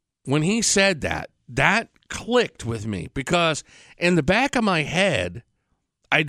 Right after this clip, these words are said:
when I would drink, I'd be like, "I don't give a fuck. I don't give a shit. I don't care about anybody. I don't care about anything. I don't care. I don't care. I don't care. I don't care." <clears throat>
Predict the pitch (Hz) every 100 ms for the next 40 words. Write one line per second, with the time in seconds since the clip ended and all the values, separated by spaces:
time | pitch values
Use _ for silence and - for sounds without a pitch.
0 | 135 151 156 147 127 - 190 208 175 135
1 | 127 117 113 160 139 92 92 196 196 -
2 | 104 104 110 - 196 208 - 113 110 -
3 | 202 185 180 185 190 185 - - - 117
4 | 98 - 180 180 180 170 160 160 160 123
5 | 92 - 170 180 - 107 104 - 175 190
6 | 120 113 - 165 175 131 - - 202 190
7 | - _ - _ _ _ 240 240 156